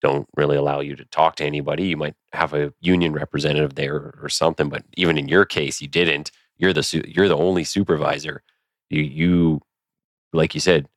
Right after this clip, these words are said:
"I gotta pull my shit together and get back into directing things and people." But here they, they kind of pull you aside. You're on your own. Then they're gonna come interview you. You have to have your notes done right away.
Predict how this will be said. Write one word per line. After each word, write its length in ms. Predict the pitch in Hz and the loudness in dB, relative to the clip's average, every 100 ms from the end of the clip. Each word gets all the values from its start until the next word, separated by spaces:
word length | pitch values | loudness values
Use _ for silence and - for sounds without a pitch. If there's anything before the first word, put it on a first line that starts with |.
| - | -4
"I 100 | 85 | 0
gotta 180 | 82 76 | 0 0
pull 240 | - 82 | -2 0
my 100 | 78 | 0
shit 220 | 73 87 - | 0 -2 -4
together 420 | 76 78 82 78 | 0 2 4 2
and 180 | 73 - | -2 -2
get 220 | 80 - | -2 0
back 440 | 76 76 - - - | 0 0 -4 -18 -4
into 540 | 80 76 - 78 76 _ _ _ _ | -4 -2 0 0 0 _ _ _ _
directing 520 | 76 78 87 - 82 76 | 2 4 4 2 0 0
things 520 | - 85 82 85 73 | 0 2 2 -2 -6
and 140 | 69 | -12
people." 540 | - 85 82 82 80 _ _ _ _ _ _ _ _ - | -4 -2 0 2 0 _ _ _ _ _ _ _ _ 0
But 280 | 76 71 - _ | 0 0 -4 _
here 480 | - - 90 95 85 | -10 -2 2 4 2
they, 540 | 71 78 76 76 71 - - | 0 0 0 -2 -4 -8 -4
they 340 | 73 71 71 _ _ _ _ _ - | -2 -4 -10 _ _ _ _ _ -4
kind 160 | 87 | 0
of 100 | 73 _ _ _ _ - | 0 _ _ _ _ 2
pull 160 | 101 | 4
you 120 | 95 82 | 6 4
aside. 500 | - 85 82 82 - _ _ _ _ | 2 2 4 2 -2 _ _ _ _
You're 160 | 78 80 | 0 2
on 160 | 85 92 | 4 4
your 140 | 92 | 2
own. 400 | 78 80 82 76 - | 2 2 0 -4 -4
Then 380 | 78 76 73 - - | -2 0 -4 -6 -4
they're 100 | 80 | 0
gonna 160 | 80 78 | 0 0
come 240 | 87 78 - | 0 -2 -2
interview 440 | 95 98 80 82 | 2 2 0 -6
you. 400 | 80 76 76 82 | -4 -4 -4 -2
You 160 | 78 78 | -4 -6
have 100 | - | -6
to 80 | 80 | -10
have 140 | 78 | -8
your 80 | 80 | -4
notes 380 | 80 85 85 - | 0 -2 -2 0
done 260 | 80 80 | 0 2
right 200 | 80 80 | 2 2
away. 420 | 82 78 73 78 | 2 2 0 -2